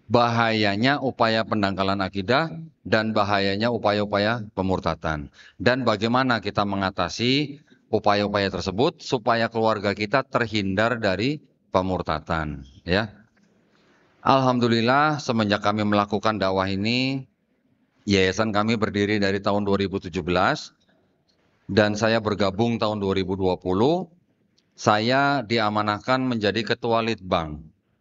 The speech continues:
Baru bergabung dua bulan ditunjuk jadi ketua litbang. Gara-garanya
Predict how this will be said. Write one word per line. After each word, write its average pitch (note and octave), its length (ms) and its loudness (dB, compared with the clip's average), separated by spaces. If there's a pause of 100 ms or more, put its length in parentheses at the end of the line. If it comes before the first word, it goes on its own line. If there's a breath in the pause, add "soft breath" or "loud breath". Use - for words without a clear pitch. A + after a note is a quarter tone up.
(320)
Baru G#2+ 480 4
bergabung A2 1040 0 (400)
dua A2 240 2
bulan C#3+ 560 -2 (320)
ditunjuk A2+ 480 0
jadi A2+ 160 0
ketua A2+ 320 0
litbang. F2 480 -6 (400)
Gara-garanya D3+ 880 0